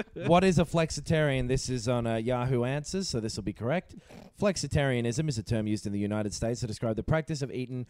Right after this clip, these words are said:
mainly vegetarian food, but making occasional exceptions for social, pragmatic, cultural,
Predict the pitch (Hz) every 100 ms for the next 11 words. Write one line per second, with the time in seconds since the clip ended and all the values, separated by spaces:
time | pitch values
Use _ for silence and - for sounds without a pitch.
0 | _ - 95 131 202 220 139 110 101 87
1 | 87 98 90 85 - 92 95 - 233 247
2 | 175 127 - 123 113 113 104 - 95 -
3 | 98 95 - 156 147 151 147 - - -
4 | 156 139 120 110 107 101 - - - 123
5 | - 123 113